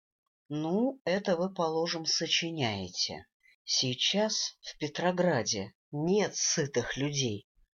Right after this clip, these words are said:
Проходите, не стойте в дверях". Он энергично вытер руки о полотенце, и Элеонора невольно загляделась,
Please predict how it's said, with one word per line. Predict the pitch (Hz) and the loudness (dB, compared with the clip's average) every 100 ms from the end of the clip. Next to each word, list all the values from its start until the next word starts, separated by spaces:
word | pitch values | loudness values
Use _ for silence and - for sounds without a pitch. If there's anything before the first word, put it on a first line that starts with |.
| _ _ _ | _ _ _
Проходите, | 160 180 240 240 190 127 - - - 175 | -2 0 0 0 0 -4 -6 -8 -6 0
не | 233 | 2
стойте | - - 170 - 123 | 2 2 2 2 -4
в | 120 | -2
дверях". | 139 180 131 95 - - _ _ _ _ _ _ - | 0 2 0 -4 -12 -20 _ _ _ _ _ _ 0
Он | 208 208 | 4 6
энергично | 208 202 180 196 - 175 170 | 6 4 2 2 2 2 2
вытер | 180 - 170 165 | 2 2 2 2
руки | 170 - | 0 0
о | 160 | 0
полотенце, | - 156 160 170 240 247 247 - 127 - _ | 0 0 0 2 4 4 2 -2 -6 -12 _
и | 175 180 175 | 0 0 2
Элеонора | 170 170 190 240 214 | 2 4 4 4 4
невольно | 170 175 208 214 208 | 2 2 2 2 0
загляделась, | 196 208 202 214 202 160 117 117 - | 0 0 -2 -2 0 0 0 0 0